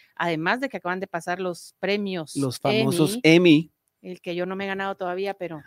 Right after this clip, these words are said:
Speaker 1: quién quita <laughs> en una de
Speaker 2: Te vas
Speaker 1: esas.
Speaker 2: a ganar el Primetime
Speaker 1: <laughs>
Speaker 2: Emmy, el, no,
Speaker 1: Primetime,
Speaker 2: el
Speaker 1: claro.
Speaker 2: Daytime, siquiera
Speaker 1: Sí,
Speaker 2: el
Speaker 1: hay para,
Speaker 2: Daytime.
Speaker 1: hay para noticias,
Speaker 2: Hay para
Speaker 1: sí, sí,
Speaker 2: noticias, hay de
Speaker 1: claro.
Speaker 2: programación diurna
Speaker 1: Y
Speaker 2: y
Speaker 1: hoy
Speaker 2: todo.
Speaker 1: tenemos con quién hablar.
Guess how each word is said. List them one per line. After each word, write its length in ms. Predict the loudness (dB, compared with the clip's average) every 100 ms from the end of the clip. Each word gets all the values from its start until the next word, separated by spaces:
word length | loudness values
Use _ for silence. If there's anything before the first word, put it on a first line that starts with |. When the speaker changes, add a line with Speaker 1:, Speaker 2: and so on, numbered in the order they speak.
| -6 2 2
Speaker 1:
quién 140 | 2 2
quita 380 | 4 6 6 4
<laughs> 60 |
en 160 | 4 2
una 200 | 4 -2
de 120 | 0
Speaker 2:
Te 60 | 4
vas 80 | 6
Speaker 1:
esas. 60 |
Speaker 2:
a 40 | 6
ganar 160 | 8 8
el 120 | 6
Primetime 580 | 6 6 6 4 4 2
Speaker 1:
<laughs> 40 |
Speaker 2:
Emmy, 320 | 4 4 2 2
el, 180 | 0 4
no, 100 | 4
Speaker 1:
Primetime, 20 |
Speaker 2:
el 100 | 4 6
Speaker 1:
claro. 120 | 6 8
Speaker 2:
Daytime, 160 | 6 2
siquiera 260 | 0 2 4
Speaker 1:
Sí, 40 |
Speaker 2:
el 60 | 4
Speaker 1:
hay 140 | 2
para, 160 | 2 2
Speaker 2:
Daytime. 160 | 2 2
Speaker 1:
hay 60 |
para 200 | 0 -4
noticias, 500 | -8 -16 -20 -20 -18 -14
Speaker 2:
Hay 100 | -4
para 160 | 0
Speaker 1:
sí, 40 | 0
sí, 60 |
Speaker 2:
noticias, 500 | -2 -4 -4 -2 -2
hay 120 | 0 0
de 120 | -2
Speaker 1:
claro. 180 | -4 -8
Speaker 2:
programación 560 | -10 -8 -10 -10 -12
diurna 600 | -2 2 2 0 -4 -4
Speaker 1:
Y 40 | -2
Speaker 2:
y 40 |
Speaker 1:
hoy 60 | -2
Speaker 2:
todo. 100 | -2
Speaker 1:
tenemos 420 | -6 -8 -14 -18
con 160 | -20 -20
quién 200 | -20 -20
hablar. 260 | -20 -20